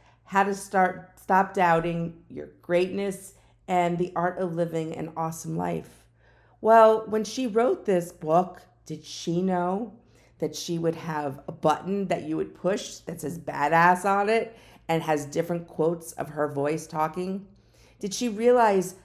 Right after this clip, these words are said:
that her book would be a bestseller? No, because everyone does have a book in them,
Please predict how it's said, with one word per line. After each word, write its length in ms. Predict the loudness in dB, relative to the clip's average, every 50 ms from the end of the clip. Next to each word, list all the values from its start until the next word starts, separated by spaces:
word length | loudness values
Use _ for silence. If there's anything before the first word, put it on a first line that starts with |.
| _ _ -10
that 220 | 0 4 4 4 4
her 160 | 4 2 2
book 380 | 2 2 2 2 2 2 0 -4
would 220 | -4 -4 -4 -6
be 500 | -10 -6 -4 -4 -2 -2 -4 -6 -8 -10 -12
a 80 | -12
bestseller? 800 | -6 -4 -6 -6 -6 -8 -8 -4 -4 -2 -2 -2 -4 -6 -8 -12 -18 _ _ _ _ _ _ _ _ _ _ _ _ _ -6
No, 500 | -4 0 0 2 2 2 0 -2 -8 -10 -14 -20 _ _ _ _ _ _ _ _ _ _ _ _ _ _ _ _ _ _ _ _ _ _ _ -14 -10
because 280 | -2 0 2 2 2 -2 -2 -2
everyone 640 | -2 0 0 -2 -2 0 0 0 0 0 -2 -2
does 320 | 0 0 2 2 0 0 -2
have 240 | -6 -6 -4 -2 -2
a 80 | -2
book 260 | -2 -2 -4 -4 -4
in 140 | -6 -6 -6
them, 400 | -8 -10 -12 -14 -16 -18 -20 -20